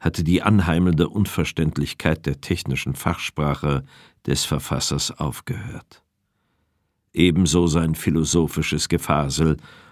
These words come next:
und die erstklassigen Zeichnungen mit Anmerkungen.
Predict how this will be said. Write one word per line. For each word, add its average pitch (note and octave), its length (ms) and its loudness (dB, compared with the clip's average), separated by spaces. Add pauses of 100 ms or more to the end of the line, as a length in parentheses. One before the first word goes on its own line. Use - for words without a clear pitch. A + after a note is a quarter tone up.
(100)
und D#2 200 0
die F2 200 0
erstklassigen D#2 760 0
Zeichnungen D2+ 680 0
mit D#2+ 200 -2
Anmerkungen. A1 800 -6